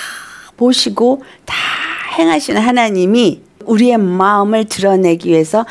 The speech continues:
이 모든 일을 허락하셨다라는 것으로 우리가 알 수 있어요. 또 우리의 마음이 어떠한지를 다 보고 아시는 분이 심판하는 권세로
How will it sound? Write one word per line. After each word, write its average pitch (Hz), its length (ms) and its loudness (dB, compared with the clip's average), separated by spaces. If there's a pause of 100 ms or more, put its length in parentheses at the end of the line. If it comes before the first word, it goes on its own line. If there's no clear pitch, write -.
(140)
이 185 120 0
모든 160 440 2
일을 190 220 2 (300)
허락하셨다라는 208 1800 -4
것으로 156 360 -4 (260)
우리가 151 280 -2
알 165 100 -2
수 - 140 -4
있어요. - 280 -8 (460)
또 247 340 2 (300)
우리의 220 340 0
마음이 190 580 0 (140)
어떠한지를 226 600 -2
다 262 320 -2
보고 233 360 -2
아시는 247 480 2
분이 226 460 2 (140)
심판하는 175 840 2
권세로 247 580 0